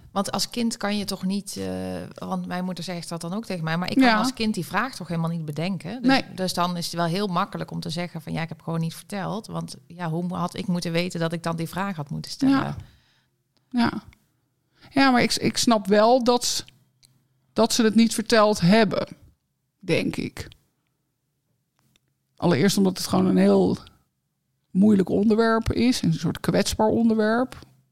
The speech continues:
Speaker 2: Wanneer en hoe ga je dat brengen?
Speaker 1: Mhm.
Speaker 2: En ook omdat toen de tijd natuurlijk ook heel erg de nadruk lag, ook vanuit de, de artsen, zeg maar, die ermee bezig waren. Van, "Nou,
Speaker 1: Ja.
Speaker 2: het is slecht voor je kind op de lange termijn als ze het weten."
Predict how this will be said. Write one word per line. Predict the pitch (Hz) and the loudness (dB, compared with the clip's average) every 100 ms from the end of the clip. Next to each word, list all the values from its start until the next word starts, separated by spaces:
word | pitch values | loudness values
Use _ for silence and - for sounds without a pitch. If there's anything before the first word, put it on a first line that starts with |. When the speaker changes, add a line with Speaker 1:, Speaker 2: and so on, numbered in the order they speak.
| _ _ | _ _
Speaker 2:
Wanneer | 165 175 170 | -2 2 2
en | 175 | 4
hoe | 160 180 | 6 6
ga | - 165 | 4 2
je | 196 | 2
dat | 220 202 | 2 2
brengen? | 202 214 214 220 240 - | 2 2 2 0 -4 -12
Speaker 1:
Mhm. | 165 139 165 - | -20 -20 -16 -2
Speaker 2:
En | 196 | 0
ook | 214 | 2
omdat | 202 175 175 | 2 0 2
toen | 202 | 0
de | 190 | 2
tijd | 190 214 196 | 0 0 0
natuurlijk | 196 214 214 | 0 0 0
ook | 214 | 2
heel | 220 220 | 2 4
erg | |
de | 185 | 4
nadruk | 208 208 233 196 196 | 4 4 4 2 2
lag, | 180 214 226 - - - _ _ _ _ _ _ | 4 4 4 2 -2 -4 _ _ _ _ _ _
ook | - 185 | 0 0
vanuit | - 185 175 175 - - - | 2 2 2 0 -4 -6 -14
de, | 185 180 165 - | -4 0 0 0
de | 180 170 - | 0 0 0
artsen, | - 208 - 202 | 0 0 0 0
zeg | 190 180 | 2 0
maar, | 190 185 | 0 2
die | 196 | 2
ermee | 185 185 | 2 2
bezig | 214 233 196 | 2 2 0
waren. | 170 151 160 - 196 | 2 2 0 -2 -4
Van, | - 160 | -4 0
"Nou, | 147 - - - _ _ | 0 0 -6 -12 _ _
Speaker 1:
Ja. | 190 185 | -8 -4
Speaker 2:
het | - 180 | -2 0
is | - | 2
slecht | - 196 - - | 4 4 2 -2
voor | - 170 | -2 -2
je | - | 0
kind | 233 247 339 - - | 2 2 2 -2 -6
op | 214 | -2
de | 233 | 2
lange | 202 202 | 2 2
termijn | 208 208 190 214 226 | 0 0 2 2 0
als | 180 170 | 0 0
ze | - | 0
het | 202 220 | -2 2
weten." | 226 180 - - | 2 2 0 -8